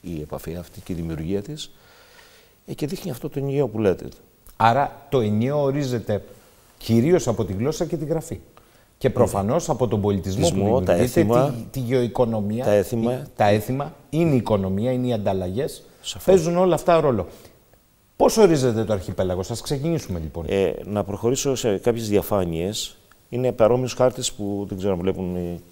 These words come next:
Speaker 1: Κροατοί
Speaker 2: Βεβαίως.
Speaker 1: θεατές, όπου δείχνει αυτό που λέμε. Δηλαδή, βλέπουμε περιοχές που έχει αναπτυχθεί πολιτισμός, γιατί έχουμε και ένα θρακικό πολιτισμό, τον οποίο τον έχουμε πα-, παραβλέψει. Δηλαδή, να ξέρετε ότι η Θράκη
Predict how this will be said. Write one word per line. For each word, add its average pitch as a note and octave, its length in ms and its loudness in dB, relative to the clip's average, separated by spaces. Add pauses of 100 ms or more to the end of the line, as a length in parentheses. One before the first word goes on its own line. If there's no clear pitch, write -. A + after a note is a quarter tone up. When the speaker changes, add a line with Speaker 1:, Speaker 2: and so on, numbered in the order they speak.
(160)
Speaker 1:
Κροατοί F2+ 220 -6
Speaker 2:
Βεβαίως. G#2+ 420 2 (120)
Speaker 1:
θεατές, F2+ 680 -2 (520)
όπου - 200 -4
δείχνει B2 320 -2
αυτό A2+ 220 0
που G#2+ 160 -4
λέμε. G2 440 6 (160)
Δηλαδή, F#2+ 300 2
βλέπουμε G#2+ 460 2 (380)
περιοχές A#2 460 0
που - 60 -6
έχει C3 140 -6
αναπτυχθεί B2 600 -4 (200)
πολιτισμός, G2+ 760 -2 (220)
γιατί G2 200 -6
έχουμε C#3 200 -2
και C#3+ 120 -4
ένα D3+ 100 -2
θρακικό A2+ 420 -4
πολιτισμό, F2 640 -4
τον F#2+ 80 -6
οποίο A2 180 -8
τον C3 100 -6
έχουμε C#3 240 -6
πα-, F2+ 140 -10 (640)
παραβλέψει. F#2+ 640 2 (240)
Δηλαδή, F#2 520 0 (420)
να E2 100 -8
ξέρετε B2 420 0
ότι A2 640 4
η A2 80 -10
Θράκη G2+ 640 -2